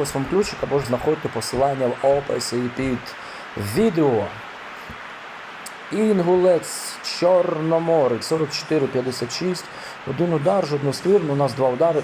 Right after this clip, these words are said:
один у ствір воріт. Жодного сейву від нашого голкіпера. Ну... Ну, і не було такої необхідності, не було таку-, не було такої нагоди, непорозуміння тут знову між гравцями.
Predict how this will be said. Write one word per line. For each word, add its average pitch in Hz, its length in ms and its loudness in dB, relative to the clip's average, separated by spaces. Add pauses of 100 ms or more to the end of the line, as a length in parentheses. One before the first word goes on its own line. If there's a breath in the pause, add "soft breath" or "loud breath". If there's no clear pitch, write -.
один 139 280 0 (160)
у 123 40 0
ствір 127 480 0 (1040)
воріт. 117 300 2 (840)
Жодного 123 320 0
сейву 180 340 0
від 139 120 0
нашого 135 320 0
голкіпера. 123 440 -4
Ну... - 80 -6 (880 loud breath)
Ну, 135 280 0
і 120 180 4
не 131 260 2
було 156 240 2
такої 143 340 2
необхідності, 139 880 0
не 135 120 0
було 131 260 0
таку-, - 260 -4
не 139 100 2
було 160 260 4
такої 175 300 2
нагоди, 226 500 4
непорозуміння 208 840 2
тут 170 180 0
знову 160 240 2
між 139 180 -4
гравцями. 135 540 0